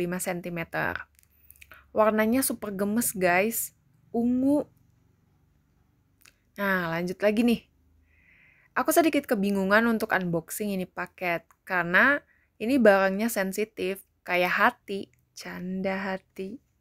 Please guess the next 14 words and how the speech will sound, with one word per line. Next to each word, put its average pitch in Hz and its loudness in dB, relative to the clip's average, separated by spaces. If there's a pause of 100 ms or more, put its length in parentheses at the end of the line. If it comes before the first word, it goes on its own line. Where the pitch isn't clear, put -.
(4000)
Lama 208 6
waktu 214 2
unboxing 208 0
ini 247 0
sebenarnya 202 0
dua 185 4
puluh 180 -2
enam 196 0
sampai 190 -2
tiga 175 -4
puluh 175 -6
menitan 175 -4
ya, 180 0
guys. 165 -2